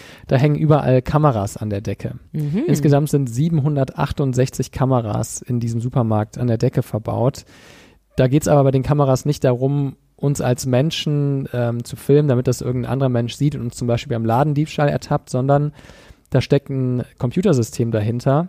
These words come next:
Speaker 1: ähm, was genau beobachtet, wie wir einkaufen, was wir einkaufen. Und in den Regalen gibt's dann auch Sensoren, die dann wissen, okay, hat jetzt die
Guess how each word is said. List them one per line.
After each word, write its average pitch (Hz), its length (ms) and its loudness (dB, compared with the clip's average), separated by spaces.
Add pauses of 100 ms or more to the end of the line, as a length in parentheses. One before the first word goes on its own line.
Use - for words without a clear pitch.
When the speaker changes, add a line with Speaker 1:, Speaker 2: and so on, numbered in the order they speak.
(160)
Speaker 1:
ähm, 123 300 4
was 131 160 0
genau 135 260 2
beobachtet, 143 680 -2 (240)
wie 143 240 -2
wir 165 160 4
einkaufen, 147 760 -2
was 135 260 0
wir 151 140 0
einkaufen. 151 720 -2 (140)
Und 131 140 0
in 127 100 -2
den 120 320 0
Regalen 131 420 2
gibt's 131 220 -2
dann 123 100 0
auch 120 160 -2
Sensoren, 131 680 0 (440)
die 127 60 -4
dann 120 200 2
wissen, 131 260 0
okay, 131 500 2 (400)
hat - 180 -2
jetzt - 220 -10
die 123 300 -2